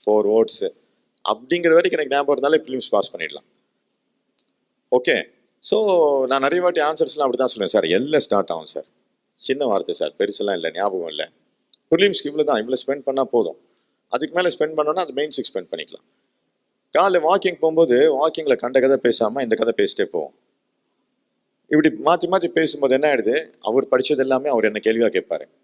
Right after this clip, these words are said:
அவர் கேட்கிற கேள்விக்கு எல்லாத்துக்குமே எனக்கு தெரியாது, தெரியாதுன்னு தான் ஆன்சர் சொல்லுவேன். நான் தெரியாது, தெரியாதுன்னு சொன்னாலுமே, அவர் அதோடைய ஆன்சர் சொல்லும்போது, எனக்கு அது வந்து மண்டையில ரெஜிஸ்டர் ஆயிட்டே போகும்.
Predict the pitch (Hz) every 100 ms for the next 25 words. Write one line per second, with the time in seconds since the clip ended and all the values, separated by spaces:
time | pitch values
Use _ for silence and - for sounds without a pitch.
0 | _ _ _ - 117 127 165 170 151 139
1 | 123 120 143 127 131 135 101 - 113 120
2 | 110 110 107 110 110 110 92 82 - 71
3 | - _ _ _ _ - 104 101 123 147
4 | 143 139 123 123 123 117 104 101 87 101
5 | 185 180 _ _ _ _ _ _ _ _
6 | - 117 135 143 123 117 113 120 135 127
7 | - 107 104 104 92 104 175 _ _ _
8 | _ _ _ _ _ - 117 117 107 113
9 | 131 131 107 98 - _ 98 98 98 85
10 | 101 - 90 80 85 - -